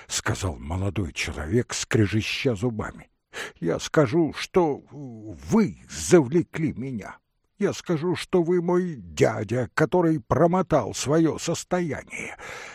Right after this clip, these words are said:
Тогда, по крайней мере, не подумают, что я любовник этой дамы». «Милостивый государь, вы издеваетесь надо мной,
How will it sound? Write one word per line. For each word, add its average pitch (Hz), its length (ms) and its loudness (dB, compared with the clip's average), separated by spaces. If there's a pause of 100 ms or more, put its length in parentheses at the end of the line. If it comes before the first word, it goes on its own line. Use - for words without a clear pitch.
(160)
Тогда, - 340 -8
по 123 160 -8
крайней 165 540 0
мере, 165 280 8
не 170 140 6
подумают, 131 760 6
что - 300 -4
я 151 240 0
любовник 147 720 6
этой 165 280 6
дамы». 139 540 2 (480)
«Милостивый 80 1500 -6
государь, 95 800 -4 (400)
вы 135 560 -4
издеваетесь 120 920 2
надо - 300 0
мной, 50 500 -8